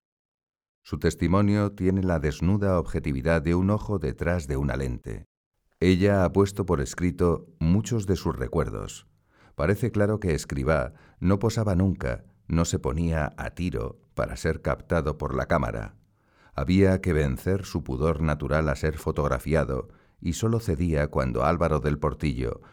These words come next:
le indicaba que podía hacerlo. En no pocas ocasiones, al pasar junto a Elena,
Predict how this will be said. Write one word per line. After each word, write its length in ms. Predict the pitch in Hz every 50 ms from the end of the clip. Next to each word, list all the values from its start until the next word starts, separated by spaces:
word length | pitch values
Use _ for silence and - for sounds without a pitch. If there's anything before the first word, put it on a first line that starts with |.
| _ -
le 140 | - 82 82
indicaba 580 | 80 80 73 80 78 - 101 101 101 98 95
que 140 | 98 92 -
podía 400 | - 62 57 - 71 60 57 57
hacerlo. 560 | 57 - - 69 62 - 52 50 53 - - _ _ _ _ _ _ _ _ _ _ _ _ _ _ _
En 200 | 78 76 73 80
no 140 | 87 92 87
pocas 320 | 104 98 - 92 87 95
ocasiones, 640 | 87 - 76 73 90 92 98 107 117 120 113 - - - - - _ _
al 220 | - 73 67 60
pasar 340 | - 69 - - 87 87 87
junto 400 | - - 92 85 80 73 80 71
a 100 | 65 62
Elena, 420 | 57 62 76 73 67 67 65 -